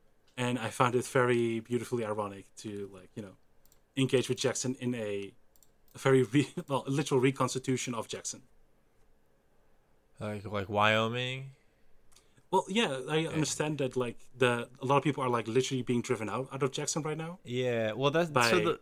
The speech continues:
Speaker 2: so there's this, like, and it's a big point of tension in the, like, other properties, this sort of, like, Western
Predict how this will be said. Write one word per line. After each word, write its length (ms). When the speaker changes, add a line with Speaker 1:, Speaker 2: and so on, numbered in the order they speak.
Speaker 2:
so 340
there's 280
this, 260
like, 480
and 140
it's 140
a 40
big 320
point 240
of 80
tension 640
in 400
the, 640
like, 520
other 360
properties, 760
this 160
sort 160
of, 100
like, 220
Western 1040